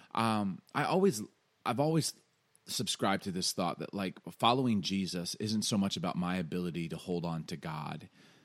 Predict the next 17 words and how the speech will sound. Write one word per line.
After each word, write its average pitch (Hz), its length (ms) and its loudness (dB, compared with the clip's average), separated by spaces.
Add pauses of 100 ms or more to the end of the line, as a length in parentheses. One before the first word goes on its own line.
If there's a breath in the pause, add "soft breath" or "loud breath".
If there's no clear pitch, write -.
(260 soft breath)
It's 110 160 0
God 98 260 4
holding 90 320 -2
on 82 120 -6
to 85 80 -4
me. 82 160 -2
In 87 80 -2
fact, 92 260 -2
I 92 40 -2
would 87 140 -2
say, 90 160 -2
like, 85 260 -4 (800)
uh, 92 260 -2 (120)
faith 107 400 -2
for 98 140 -4
me 90 240 2
is 82 280 -4